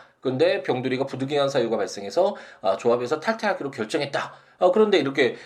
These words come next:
음식점은 계속 유지가 될 거 아니에요? 근데 "병돌이, 너 이거 탈퇴해야 되면 그냥 탈퇴해." 뭐, 그러면서 아무것도 빈털터리로 이렇게 나가게 한다면,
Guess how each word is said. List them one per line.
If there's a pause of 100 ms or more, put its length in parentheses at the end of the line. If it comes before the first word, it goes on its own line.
(120)
음식점은
계속
유지가
될
거
아니에요?
근데 (320)
"병돌이,
너
이거
탈퇴해야
되면
그냥
탈퇴해." (220)
뭐,
그러면서 (180)
아무것도
빈털터리로
이렇게
나가게
한다면,